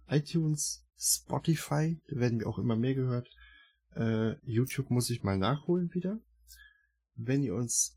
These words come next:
finanziell unterstützen wollt, dann dürft ihr das über Steady tun. Das hilft uns, die Kosten hier zu tragen und davon auch Gewinnspiele zu finanzieren.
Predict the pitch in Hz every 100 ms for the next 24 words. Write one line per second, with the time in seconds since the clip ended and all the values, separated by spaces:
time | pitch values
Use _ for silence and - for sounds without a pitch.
0 | - - - 175 165 156 - 143 127 120
1 | 120 123 - 107 101 - 107 - 135 -
2 | 131 120 - 131 104 - - - 131 160
3 | 160 - 180 214 - - - - - -
4 | 110 - 131 - 147 135 - - - 139
5 | - 131 127 123 117 - - 104 101 110
6 | - 104 101 - - - - 107 110 -
7 | 107 113 135 156 - 147 143 135 - 127
8 | 127 - 117